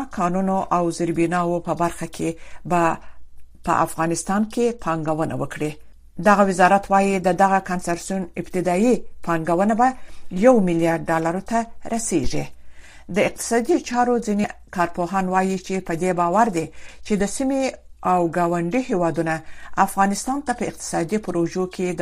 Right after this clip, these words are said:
پانګونې پر ځای تر ډیره د سیاسي او امنیتي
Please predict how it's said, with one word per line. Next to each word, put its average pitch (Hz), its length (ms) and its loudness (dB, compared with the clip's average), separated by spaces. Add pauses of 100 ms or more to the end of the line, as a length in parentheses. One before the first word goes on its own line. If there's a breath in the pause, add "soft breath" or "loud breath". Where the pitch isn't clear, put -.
(120)
پانګونې 165 680 -4
پر 196 100 -4 (100)
ځای 190 300 0
تر 165 100 -4 (160)
ډیره 190 240 0 (120)
د 165 160 -4
سیاسي 160 460 -2 (600 loud breath)
او 170 100 2 (220)
امنیتي 165 440 -4